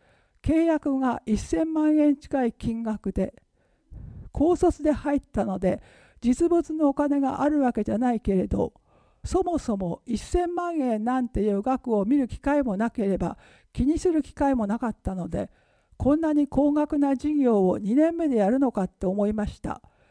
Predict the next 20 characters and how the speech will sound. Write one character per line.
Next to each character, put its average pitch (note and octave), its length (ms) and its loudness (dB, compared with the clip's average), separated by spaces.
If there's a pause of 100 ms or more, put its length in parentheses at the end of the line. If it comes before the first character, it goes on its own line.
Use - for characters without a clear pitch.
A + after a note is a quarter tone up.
(480)
工 F#4 300 4
事 B3 120 -4
自 B3 120 -2
体 A3 320 0
は F#3+ 340 0
業 C4 240 2
者 D4 140 0
さ C#4 220 0
ん C4+ 80 -2
が B3+ 160 0
よ C#4+ 100 2
く A3+ 140 -2
対 B3+ 300 0
応 C#4 120 2
し - 60 -6
て B3+ 160 -2
く A#3+ 100 -4
れ G#3+ 160 2
て、 - 300 -2 (340)
先 D4+ 340 0